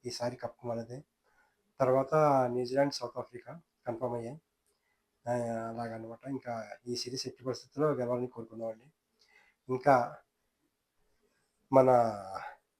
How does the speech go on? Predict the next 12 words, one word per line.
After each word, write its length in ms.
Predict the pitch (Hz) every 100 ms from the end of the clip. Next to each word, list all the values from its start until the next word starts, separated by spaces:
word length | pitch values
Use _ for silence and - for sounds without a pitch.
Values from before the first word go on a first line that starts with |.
| _ _ _ _ -
ఏదైతే 720 | 123 127 127 120 107 95 - _ _ _ -
ఈరోజు 380 | 127 127 127 117 - _ 113
రంజాన్ 400 | 117 123 135 135 127 117 110 107 -
చాంద్ 320 | 123 131 131 127
కనిపించిందండి. 640 | 123 117 117 123 123 123 170 _ _ _ 123
ముందుగా 280 | 120 127 127
అందరికీ 560 | 117 131 - 127 123 -
ముందు 140 | 123
చెప్దాం 300 | 135 127 120
అనుకున్నాను, 320 | 131 123 127 143
తర్వాత 240 | 120 127 -
చెప్తున్నాను. 380 | _ 120 131